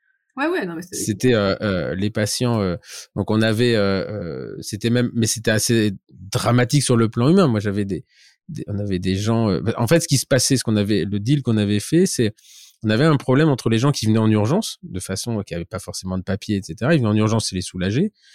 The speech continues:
Speaker 2: Et ensuite, ils passaient dans le processus de la passe, fallait passer dans des commissions.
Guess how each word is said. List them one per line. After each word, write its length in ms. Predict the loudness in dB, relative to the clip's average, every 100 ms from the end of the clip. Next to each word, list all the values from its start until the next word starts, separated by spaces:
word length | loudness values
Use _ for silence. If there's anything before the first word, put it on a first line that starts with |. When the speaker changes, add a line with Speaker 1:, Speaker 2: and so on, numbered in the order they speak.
| _ -4
Speaker 2:
Et 60 | -2
ensuite, 320 | 2 0 0
ils 80 | 0
passaient 400 | 0 2 4 4
dans 100 | 2
le 80 | 0
processus 500 | -2 -2 -4 -4 -4
de 100 | -2
la 100 | 0
passe, 340 | 2 2 2
fallait 220 | 0 0
passer 220 | -2 -6 -6
dans 100 | -4
des 120 | -6
commissions. 640 | -4 -2 0 2 4